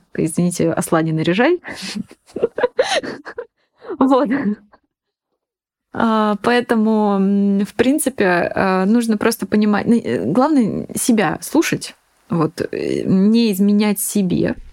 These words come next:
чувствовать, куда я хочу, что мне нужно, и буду ли я себя чувствовать от этого счастливой. И нужно помнить, что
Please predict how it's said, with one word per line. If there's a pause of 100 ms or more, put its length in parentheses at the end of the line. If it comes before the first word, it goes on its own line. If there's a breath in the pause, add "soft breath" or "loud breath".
(600 loud breath)
чувствовать,
куда
я
хочу, (100)
что
мне
нужно, (340 loud breath)
и
буду
ли
я
себя
чувствовать
от
этого
счастливой. (960 loud breath)
И
нужно
помнить,
что